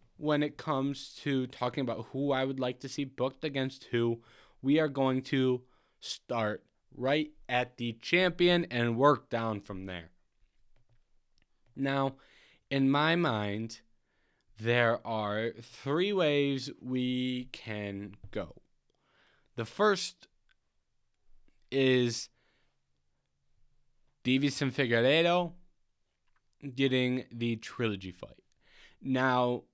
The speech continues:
I am giving you my opinion on what I think should happen, not my prediction on what will happen. What I think should happen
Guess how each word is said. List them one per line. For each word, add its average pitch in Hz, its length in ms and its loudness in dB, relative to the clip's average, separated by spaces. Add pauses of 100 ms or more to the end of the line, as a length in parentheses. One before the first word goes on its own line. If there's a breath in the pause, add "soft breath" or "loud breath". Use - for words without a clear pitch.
I 131 140 -2
am 185 140 2
giving 143 300 4
you 123 120 4
my 160 600 0 (100)
opinion 151 640 0
on 131 180 0
what 123 180 4
I 113 120 4
think 113 420 -6
should 175 480 0
happen, 113 640 0 (380 soft breath)
not 135 260 4
my 131 140 2
prediction 123 720 0
on 110 260 -2
what 107 260 0
will 107 340 2
happen. - 420 -16 (460 soft breath)
What 147 140 -6
I 185 200 2
think 160 400 -2 (120)
should 170 440 -2
happen 156 480 0